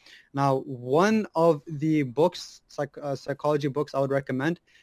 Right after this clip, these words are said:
is Untangling the Mind. Now, the author, I can't really remember the author's name, but I remember reading that book, and it was a very, very in-depth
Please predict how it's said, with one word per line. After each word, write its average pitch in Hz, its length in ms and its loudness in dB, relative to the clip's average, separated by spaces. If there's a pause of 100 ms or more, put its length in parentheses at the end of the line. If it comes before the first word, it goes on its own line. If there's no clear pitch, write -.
(120)
is 131 320 -2
Untangling 151 720 4
the 127 100 -2
Mind. 123 480 -2
Now, 120 260 -4
the 120 80 -6
author, 147 600 -2
I 147 80 -12
can't 156 300 -2
really 147 200 2
remember 135 280 0
the 135 80 -2
author's 135 340 2
name, 156 240 2 (500)
but 131 100 4
I 135 80 6
remember 175 320 10
reading 170 240 10
that 160 140 8
book, 151 220 4
and 135 160 4
it 135 80 2
was 131 180 0
a 123 80 -4
very, 131 400 2
very 120 540 -4 (160)
in-depth 143 500 2